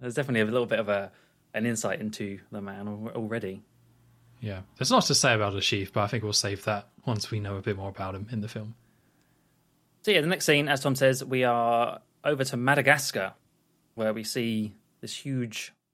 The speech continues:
Speaker 1: bustling crowd of people, uh, all in a,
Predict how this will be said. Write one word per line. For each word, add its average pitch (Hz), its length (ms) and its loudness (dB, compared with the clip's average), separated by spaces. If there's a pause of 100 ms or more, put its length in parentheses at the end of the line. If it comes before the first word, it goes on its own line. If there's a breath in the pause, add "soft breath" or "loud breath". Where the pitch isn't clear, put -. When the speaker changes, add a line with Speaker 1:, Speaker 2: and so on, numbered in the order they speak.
(140)
Speaker 1:
bustling 113 460 0
crowd 113 380 0
of 107 140 -6
people, 113 500 -4 (420)
uh, 104 300 0
all 113 400 0 (720)
in 117 100 -2
a, 110 80 -2